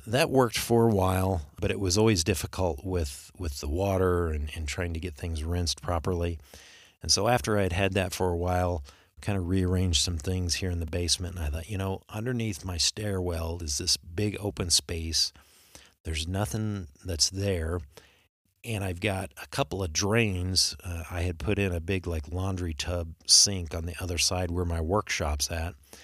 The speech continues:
and I thought, "You know, I bet I can plumb into that drain." and just run some, you know, run some running water over to it. I found a, a neighbor that had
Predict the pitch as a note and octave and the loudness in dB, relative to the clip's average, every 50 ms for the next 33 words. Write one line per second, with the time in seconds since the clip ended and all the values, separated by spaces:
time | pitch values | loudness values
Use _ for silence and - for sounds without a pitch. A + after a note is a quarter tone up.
0 | - - - _ _ - G2 G2+ F#2+ F2+ D#2 F2+ F2 F2 F#2 G2 F#2+ F#2+ G2 G2+ | -20 -20 -20 _ _ -8 -6 -4 -4 -4 -4 -4 -4 -4 -4 -4 -2 -2 0 -2
1 | G#2 G2+ A2 B2+ A#2 G#2 G2+ - - F2+ E2+ D#2 - - - - F#2+ G2 G2 F#2+ | -2 -2 -2 -2 -2 -2 -4 -6 -6 -8 -8 -6 -6 -6 -6 -4 -4 -4 -4 -4
2 | F#2+ - - - F#2+ F2+ - - E2 E2+ E2+ E2+ E2+ D#2+ F2 F2+ F2 E2+ E2+ D#2+ | -6 -8 -6 -6 -4 -4 -4 -4 -4 -6 -6 -6 -6 -4 -4 -2 -2 -2 -2 -2
3 | D#2+ D#2+ D#2+ C#2+ C#2 - _ _ _ _ _ _ _ F#2 F2 E2+ E2 - - G2 | -2 -4 -4 -6 -8 -12 _ _ _ _ _ _ _ -10 -6 -6 -6 -4 -4 -2
4 | F#2 F#2 F2+ F2 - - D#2 D2+ D2 D2+ D2 - - F2 F2 F2 D#2 D2+ E2 F2 | -2 -2 2 4 4 4 4 2 -2 -6 -6 -8 -10 -10 -8 -8 -8 -6 -4 -2
5 | E2+ E2 - - E2 D#2+ E2 D#2 D#2 D2+ D2 F2 G2+ G#2+ G#2+ G#2 G2 G2 G2 F#2+ | 0 0 0 0 0 -2 -2 -2 0 0 0 2 4 4 6 6 6 6 4 4
6 | F#2 F#2 F2+ - - F#2+ F2+ F2+ F2+ - - - - - - - - - _ _ | 2 0 -2 -4 -4 -4 -2 -2 -4 -6 -8 -14 -20 -20 -20 -20 -20 -20 _ _
7 | - F#2 D#2 - G2+ F#2+ F#2 F2+ E2+ E2 F2 E2 D#2+ D#2 D#2 - - - F#2+ F2 | -4 -4 -2 0 0 0 0 0 0 -2 -2 -2 -2 -2 -4 -4 -6 -4 -4 -2
8 | F2+ G2 G#2 G2+ G2 F#2+ G2 F#2+ F#2+ F2+ F2 E2+ E2 E2+ D#2+ | 0 2 2 0 2 2 2 2 2 2 2 0 0 -2 -2